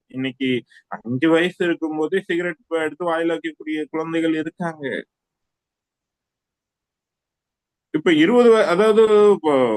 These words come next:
வீட்டுல குடிக்கக்கூடிய, அ, பெற்றோர் இருக்கக்கூடிய, அதாவது சொந்தக்காரர்கள் இருக்கக்கூடிய சுற்றத்தில் வளர்ந்த குழந்தைகளுக்கு குடிப்பது தவறுனே தெரியாது. அவன் குடிக்கிறான். திரைப்படங்கள் என்ன பண்ணுச்சு?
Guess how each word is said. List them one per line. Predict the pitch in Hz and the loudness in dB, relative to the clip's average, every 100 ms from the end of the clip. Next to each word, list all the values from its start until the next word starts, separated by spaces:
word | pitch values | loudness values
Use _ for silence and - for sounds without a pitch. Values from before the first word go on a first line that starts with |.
| 98 101 | -2 -6
வீட்டுல | 107 131 202 208 208 | -4 -4 -4 -4 -6
குடிக்கக்கூடிய, | 202 185 202 196 190 180 190 185 180 170 170 139 - | -4 -6 -4 -6 -6 -6 -4 -2 -4 -4 -10 -12 -12
அ, | 143 135 131 123 113 | -6 -4 -4 -6 -6
பெற்றோர் | 147 - 190 190 127 - | -10 -6 -4 -4 -6 -8
இருக்கக்கூடிய, | 147 143 156 151 151 147 143 139 131 | -8 -6 -10 -6 -4 -2 -2 -2 -2
அதாவது | 110 135 147 139 139 - | -4 -6 -8 -6 -6 -6
சொந்தக்காரர்கள் | - 147 180 180 190 180 170 165 | -8 -8 -8 -8 -6 -6 -4 -4
இருக்கக்கூடிய | 151 131 135 139 139 | -4 -6 -12 -8 -8
சுற்றத்தில் | 143 - - 170 | -8 -8 -6 -4
வளர்ந்த | 151 147 147 | -4 -4 -8
குழந்தைகளுக்கு | 139 151 156 151 165 196 | -8 -8 -6 -6 -4 -6
குடிப்பது | 196 202 202 202 190 | -4 -6 -2 -2 -2
தவறுனே | 160 170 214 220 214 | -4 -4 -4 -4 -6
தெரியாது. | 202 160 151 127 - _ _ _ _ _ _ _ _ _ _ _ _ _ _ _ | -8 -10 -10 -14 -18 _ _ _ _ _ _ _ _ _ _ _ _ _ _ _
அவன் | 147 185 - | -6 -6 0
குடிக்கிறான். | 202 208 202 165 104 - _ _ _ _ _ _ _ _ _ _ | 0 0 -2 -2 -6 -12 _ _ _ _ _ _ _ _ _ _
திரைப்படங்கள் | 196 233 220 226 226 202 | -2 -2 -2 -4 -2 -2
என்ன | 202 | -2
பண்ணுச்சு? | 214 208 202 202 | -2 -2 -2 -4